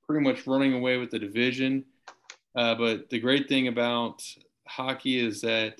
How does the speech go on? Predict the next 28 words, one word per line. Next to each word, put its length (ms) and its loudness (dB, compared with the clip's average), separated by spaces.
all 120 0
you 120 2
gotta 100 2
do 120 0
is 100 -4
make 220 -2
the 60 -8
playoffs 520 -2
and 80 -8
then 80 -8
see 160 -6
what 140 -2
happens 360 -8
after 320 -8
that. 440 -6
Um, 640 -2
Nate, 380 4
you 100 0
wanna 560 0
let 280 2
people 260 4
know 320 4
the 120 0
YouTube 400 0
shows 360 0
that 80 0
you're 180 0
on? 240 0